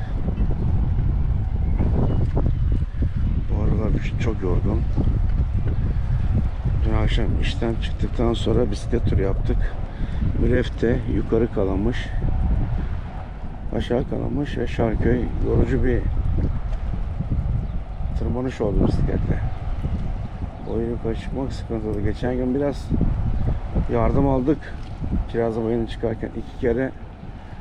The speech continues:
motorlu arkadaşımız Ufuk bize yardımcı oldu. Aslında yardım almadan çıkıyoruz da, e, karanlığa kalacaktık yoksa. Yani kendi çabalarımızla çıkmaya kalkmış olsaydık akşam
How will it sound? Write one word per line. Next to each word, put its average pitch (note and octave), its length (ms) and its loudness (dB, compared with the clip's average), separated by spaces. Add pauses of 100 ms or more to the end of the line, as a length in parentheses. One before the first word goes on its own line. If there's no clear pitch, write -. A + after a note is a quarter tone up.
(480)
motorlu A2 400 -2
arkadaşımız A#2 760 -2 (560)
Ufuk A2+ 260 -2
bize A#2+ 140 0
yardımcı A#2+ 480 0
oldu. A2+ 200 -2 (1700)
Aslında A#2 380 -2
yardım A#2 300 -2
almadan A2 400 0
çıkıyoruz D3 500 2
da, A#2 80 2
e, G#2+ 40 -2 (1900)
karanlığa B2+ 380 2
kalacaktık - 560 0
yoksa. G#2 300 -4 (260)
Yani - 320 -2
kendi G#2 280 0
çabalarımızla G2 600 2
çıkmaya A2 320 -2
kalkmış - 400 0
olsaydık - 380 0 (1600)
akşam B2+ 240 2